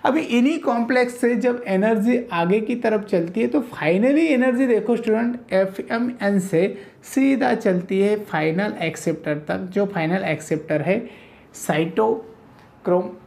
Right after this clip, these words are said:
ए ए थ्री, यानी कि ए टू ए थ्री। और जो energy transport हो रही है, वो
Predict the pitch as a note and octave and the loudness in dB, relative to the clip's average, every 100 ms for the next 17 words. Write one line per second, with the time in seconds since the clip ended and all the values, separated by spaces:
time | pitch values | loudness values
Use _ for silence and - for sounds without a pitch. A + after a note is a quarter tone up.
0 | G3 G3 - - - - - F3 F3 D#3+ | 0 0 -2 -12 -20 -8 0 0 0 -4
1 | C#3+ D#3 F#3+ A3+ - E3+ E3+ B3+ - - | 0 0 0 -4 -2 -2 -2 -4 -4 0
2 | F3+ - D3 C3+ - - - G#3 F#3+ G#3+ | 0 0 -2 -4 -6 -20 -4 0 2 2
3 | B3 G3 G3 A3+ C4+ C#4 A3+ G#3+ G#3+ A#3+ | 0 2 2 4 2 2 2 2 2 2
4 | G#3+ G#3+ G3 G3 A3 - G#3+ | 4 4 4 4 2 0 0